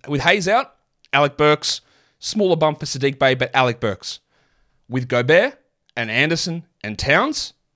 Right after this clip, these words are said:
it's Naz Reid. It's all Naz Reid. Everything is Naz Reid.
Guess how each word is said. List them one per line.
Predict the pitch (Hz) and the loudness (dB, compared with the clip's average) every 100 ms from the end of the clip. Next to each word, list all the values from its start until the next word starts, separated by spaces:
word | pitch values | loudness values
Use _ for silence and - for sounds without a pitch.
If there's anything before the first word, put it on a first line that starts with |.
| _ _ _ _ | _ _ _ _
it's | 135 143 | -8 -2
Naz | 143 139 | 0 0
Reid. | 113 - _ - | -2 -4 _ -12
It's | 117 | 0
all | 175 | 2
Naz | 185 151 | 4 2
Reid. | 147 110 - | 2 -2 0
Everything | 165 190 180 | 2 2 2
is | 170 156 | 0 0
Naz | 156 147 | -2 0
Reid. | 143 98 | 0 -2